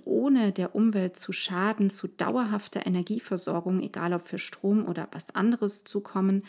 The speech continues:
wäre ein wahres Wunder. Das Ziel der Kernfusionsforschung ist es, Energie auf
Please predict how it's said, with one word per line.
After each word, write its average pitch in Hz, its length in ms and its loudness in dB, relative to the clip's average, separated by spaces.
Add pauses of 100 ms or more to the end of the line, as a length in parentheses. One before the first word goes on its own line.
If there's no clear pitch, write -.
(500)
wäre 180 240 0
ein 185 180 0
wahres 170 400 -6
Wunder. 180 320 0 (640)
Das - 260 -2
Ziel 254 240 2
der 190 160 2
Kernfusionsforschung 190 1300 0
ist - 320 -2
es, - 280 -8
Energie 185 440 2
auf 175 180 -6